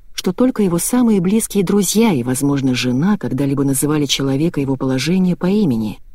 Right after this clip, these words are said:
«Боюсь, для этого я недостаточно хорошо тебя знаю», —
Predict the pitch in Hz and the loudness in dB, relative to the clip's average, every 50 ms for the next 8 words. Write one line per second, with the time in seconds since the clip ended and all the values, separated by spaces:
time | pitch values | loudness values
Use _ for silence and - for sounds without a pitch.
0 | - - - - - - - - - - - - - - - - - - - - | -20 -20 -20 -20 -20 -20 -18 -18 -20 -20 -20 -20 -20 -20 -20 -20 -20 -20 -20 -20
1 | - - - - 180 170 185 196 170 165 175 208 202 - 175 165 160 160 175 - | -20 -20 -10 -6 -4 -2 -2 -2 0 -2 -2 -2 -2 0 0 2 2 0 0 0
2 | 165 165 156 156 156 160 160 151 156 151 - - 185 185 185 - - 180 170 - | 0 0 2 2 2 2 0 0 -2 -2 -2 -2 -2 -2 -2 -2 -2 -2 -2 0
3 | 170 165 165 - - 190 - - 165 175 180 165 190 220 240 226 156 107 104 - | -2 -2 -2 0 -2 -2 -2 0 0 0 0 2 2 2 2 2 0 -2 -6 -10